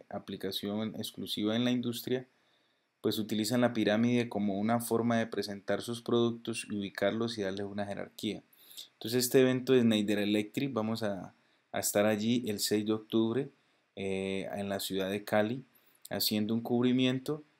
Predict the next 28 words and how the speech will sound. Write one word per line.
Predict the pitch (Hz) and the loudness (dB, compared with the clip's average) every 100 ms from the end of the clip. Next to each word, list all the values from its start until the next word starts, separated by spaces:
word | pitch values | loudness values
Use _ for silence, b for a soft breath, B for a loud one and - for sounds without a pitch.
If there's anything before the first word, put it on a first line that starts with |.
| - | -4
y, | 117 143 143 | 0 0 2
lógicamente, | 120 123 120 107 104 117 123 | 2 2 0 0 -2 -2 0
entrando | 123 110 101 104 110 113 | 0 0 -2 -2 -2 -4
por | 104 | -2
los | 101 | -2
diferentes | 101 101 98 104 117 | -2 -4 -6 -6 -4
stands | 120 117 117 120 127 - | -4 -2 0 2 0 -4
y | 101 | -4
ver | 101 | -2
las | 104 110 | -2 -6
propuestas | - 104 92 95 - 120 - b b b _ | -8 -6 -4 -4 -4 -6 -8 b b b _
que | - 101 92 | -2 0 0
tiene | - 110 107 107 107 - | 0 0 2 0 -4 -6
Schneider | 101 - 98 98 98 101 101 | -10 -8 -6 -6 -4 -4 -4
Electric | - 98 98 95 - 98 104 101 - | -6 -6 -4 -6 -6 -4 -4 -6 -12
en | 95 | -10
cada | 92 90 | -4 -2
una | 92 98 | -2 -2
de | 101 | -4
esas | 98 101 | -4 0
áreas. | 131 127 78 - b b b b - | 2 4 0 -6 b b b b -8
Aquí | - 110 | -6 -4
vemos, | 107 107 113 117 110 - - - - | 0 0 2 0 0 -4 -4 -6 -10
eh, | 98 95 95 95 | -6 -4 -2 -2
bloques | 92 107 104 113 110 | -2 -2 0 -2 0
grandes | 113 110 110 120 123 - | 0 2 0 -2 -4 -4
dedicados | 98 98 - 98 107 - | -4 -4 -4 -4 -4 -4
a | 98 98 101 | -4 -4 -8